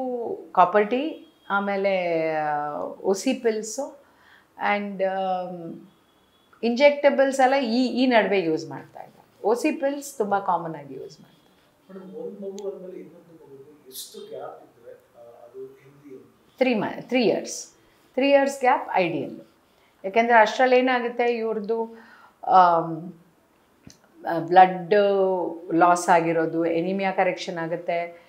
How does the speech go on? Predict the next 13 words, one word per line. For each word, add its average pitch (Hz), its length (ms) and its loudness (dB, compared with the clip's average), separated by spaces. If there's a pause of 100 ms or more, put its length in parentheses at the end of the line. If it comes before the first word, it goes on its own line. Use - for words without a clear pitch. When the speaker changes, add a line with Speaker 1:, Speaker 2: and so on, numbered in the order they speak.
(280)
Speaker 1:
in 185 80 -4
case 190 340 0
cesarean 185 500 0
ಆಗಿದ್ರೆ 170 540 -4
ಚೆನ್ನಾಗಿ 170 420 -4
ಸ್ಕಾರ್ 165 320 0
ಹೀಲ್ 190 260 -2
ಆಗಿರುತ್ತೆ, 165 760 -2 (460)
ಜೊತೆಗೆ 233 800 2
ಇವ್ರಿಗೆ 208 640 -2
ಕ್ಯಾಲ್ಸಿಯಂ 208 600 2
ಲೆವೆಲ್ಸ್ 196 460 0
ಎಲ್ಲ 180 160 -2